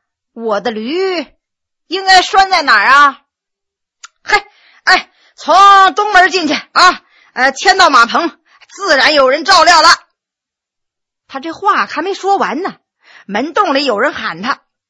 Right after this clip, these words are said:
：“哎，哎，我说何富贵儿，何富贵儿，你跟他啰嗦个什么呢你？快回来还接着讲啊。”骑驴的这个年轻人呐，这才知道他们准是没事儿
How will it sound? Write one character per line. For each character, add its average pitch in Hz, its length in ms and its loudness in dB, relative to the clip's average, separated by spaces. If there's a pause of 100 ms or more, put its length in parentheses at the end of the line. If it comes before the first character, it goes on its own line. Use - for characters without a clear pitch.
(760)
：“哎， 294 160 -6
哎， 311 180 2
我 247 140 -6
说 330 120 -2
何 - 200 -2
富 370 140 -8
贵 427 100 2
儿， 330 260 2 (500)
何 208 260 -6
富 311 200 -10
贵 381 120 -4
儿， 233 380 2 (420)
你 220 160 -8
跟 359 160 -10
他 330 80 -4
啰 392 300 -2
嗦 302 100 -8
个 240 80 -6
什 180 180 -12
么 190 180 -4
呢 415 140 0
你？ 226 140 -8 (380)
快 - 200 0
回 285 180 -4
来 381 80 2
还 359 140 -6
接 453 260 -8
着 - 100 -2
讲 233 380 -4
啊。” 330 420 2 (1500)
骑 269 300 -8
驴 262 220 -6
的 320 80 -10
这 285 100 -2
个 254 100 0
年 226 220 -6
轻 226 200 -8
人 170 180 -8
呐， 165 160 -16 (400)
这 453 240 0
才 262 160 -6
知 220 180 -8
道 196 240 -12 (480)
他 269 220 -2
们 262 140 -6
准 190 240 -12
是 233 180 -6
没 220 240 -6
事 392 120 -2
儿 233 260 0